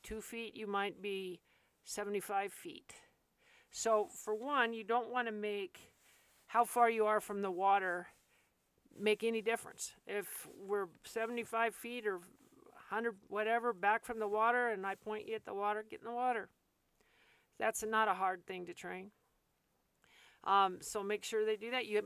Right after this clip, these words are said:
some places will have reentries where you go to the water, you're up and out on a, either a peninsula, point, an island, or just the bank to the next pond, and they have to get back in, right? Sometimes the,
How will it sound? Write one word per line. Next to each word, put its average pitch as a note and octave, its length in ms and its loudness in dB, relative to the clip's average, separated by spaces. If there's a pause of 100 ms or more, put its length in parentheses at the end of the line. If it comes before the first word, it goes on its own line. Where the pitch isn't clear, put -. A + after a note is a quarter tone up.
(160)
some A3+ 340 2
places A#3 720 -6 (540)
will G#3+ 200 0
have G#3+ 400 2
reentries A#3+ 800 -2 (360)
where G3 140 -4
you G3+ 120 -10
go A3+ 60 -4
to - 200 -16
the A3 80 -2
water, G#3+ 500 4
you're A#3 240 2
up B3 160 4
and A3 140 -2
out A3+ 240 2
on G#3 160 2
a, E3+ 180 -2 (320)
either F#3+ 220 -6
a E3+ 100 -4 (140)
peninsula, A#3+ 800 0
point, B3 420 -6
an G#3 140 -6
island, A#3 640 0
or E3+ 160 -2
just G3+ 200 -4 (720)
the G#3+ 120 2
bank G#3+ 340 2
to G#3+ 100 -4
the G3 100 -4
next G#3+ 320 -6
pond, A3+ 400 4
and G#3 100 -2
they G#3 60 -4
have G3+ 200 -4
to G3 100 -10
get G#3 200 -2
back G#3+ 300 -4
in, A3+ 360 -2 (540)
right? C4 240 -2
Sometimes A#3 500 2
the, G#3 160 -2